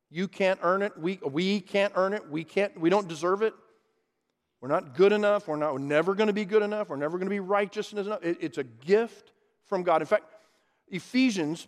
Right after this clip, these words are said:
Paul, another letter that Paul wrote, chapter two, he explains it this way. So let's read it in Ephesians chapter two, verse four. "But God is so rich in mercy, and he loved us so much that even though we were dead because of our sins, he gave us life when he raised Christ from the dead.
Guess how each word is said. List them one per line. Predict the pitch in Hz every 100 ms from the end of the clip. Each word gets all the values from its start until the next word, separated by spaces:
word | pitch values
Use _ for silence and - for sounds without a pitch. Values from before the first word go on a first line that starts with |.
| -
Paul, | 202 202 175
another | 175 240 196
letter | 160 143
that | 147 -
Paul | 151 123
wrote, | 120 156 _ _ _ _ -
chapter | 190 -
two, | - 233
he | 175 226
explains | 208 - 214 208 180
it | 180 160
this | 165 -
way. | 123
So | - 180
let's | 165
read | 180 165
it | 165
in | 147 - -
Ephesians | 143 151 151 196 160 143
chapter | 180 - 156
two, | 180
verse | 151 143
four. | 208 170 - - _ _
"But | 196 160
God | 214 247
is | 226
so | - 208
rich | 175 254 -
in | 220
mercy, | 185 208 208 135 117
and | 170
he | 190 180
loved | 190 254 240
us | -
so | 220
much | 190 214 -
that | 170
even | 196 269 247
though | 233
we | 220 220
were | 190
dead | 151 208 226
because | 190 214 190
of | 175
our | 160
sins, | - 226 170 -
he | 185
gave | 156 233 214
us | -
life | 175 214 277 -
when | 202
he | 185
raised | 175 196 -
Christ | 214 202
from | -
the | 220
dead. | 220 254 123